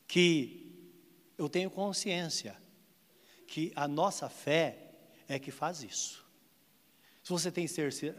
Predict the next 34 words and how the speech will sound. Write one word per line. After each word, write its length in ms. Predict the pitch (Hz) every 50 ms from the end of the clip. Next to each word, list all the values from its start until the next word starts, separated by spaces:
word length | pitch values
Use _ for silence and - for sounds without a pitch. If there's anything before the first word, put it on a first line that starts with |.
| 147 147 156
a 100 | 139 131
Bíblia 220 | 120 135 147 151 135
Sagrada, 420 | - - 123 127 135 151 156 151
a 40 | 139
definição, 380 | 127 135 113 127 123 135 135 127 135 135
definição 560 | 139 123 131 - - 143 135 117 - 147 143
da 100 | 127 120
fé 160 | - - 151
é 20 | 170
assim. 340 | 220 220 - - 135 107 - - - - - - - - - - - - - - -
A 80 | 120 110
fé 460 | - - - 147 160 - - - - - - - - - - - - - -
é 100 | 156 165
o 80 | 156
firme 320 | - - - 262 302 302 226
fundamento 520 | - 220 208 190 170 156 147 151 151 139
das 140 | 135 - -
coisas 160 | 147 135 -
que 60 | 131
nós 180 | 135 123 123 113
esperamos 840 | - - - - 110 104 113 123 190 240 - - - - - - - - _ _ _ _ _ _ _ - - - - -
e 120 | 202 180 196
a 80 | 190
convicção 1600 | - - - - - - - 330 359 392 427 440 427 415 403 359 302 294 277 - - 202 - - - - - 226 240 262 285
de 140 | 294 277 294
fato 320 | - - - 202 208 - -
que 80 | 214
nós 240 | 208 190 180 180 170
não 160 | 170 190 175
vemos. 480 | 139 117 95 - - - - - - - - - _ _ _ _ _ _ - - - - - - _
Então, 160 | - 339 359 339
quando 180 | 330 254 214
eu 100 | 226 208
saio, 480 | - - - - 208 240 294 339 349